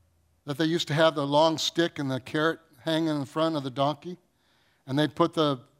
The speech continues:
carrot in front of the donkey, "Ooh," you know, just, just walk toward.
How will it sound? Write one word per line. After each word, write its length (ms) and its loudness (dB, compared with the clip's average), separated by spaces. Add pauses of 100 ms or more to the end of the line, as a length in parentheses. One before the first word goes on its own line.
(120)
carrot 260 4
in 20 -14
front 240 0
of 80 -4
the 80 -4
donkey, 220 -2
"Ooh," 680 0 (140)
you 60 -4
know, 160 -2
just, 260 -8 (320)
just 240 -6
walk 260 2
toward. 280 -8